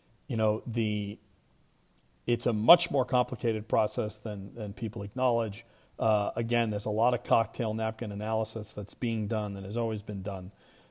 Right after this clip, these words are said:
Um, but the fact is, to even sequester, uh, a small amount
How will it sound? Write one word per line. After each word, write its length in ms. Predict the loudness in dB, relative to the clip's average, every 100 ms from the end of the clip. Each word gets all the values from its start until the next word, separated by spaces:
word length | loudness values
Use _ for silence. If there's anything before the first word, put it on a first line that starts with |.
| -10
Um, 160 | -6 -2
but 220 | -2 -4
the 80 | -4
fact 400 | 2 2 2 -2
is, 340 | -2 -2 -6 -12 _ _ _ -4
to 720 | 0 2 0 0 -2 -4 -8
even 880 | -8 -8 -6 -4 -4 -4 -4 -4 -6
sequester, 1000 | -8 -10 0 2 2 0 -4 -4 -4 -8 -12 _ _ _ 0
uh, 280 | 2 2 0
a 80 |
small 580 | -2 -4 4 8 8 8
amount 580 | 6 2 0 0 -4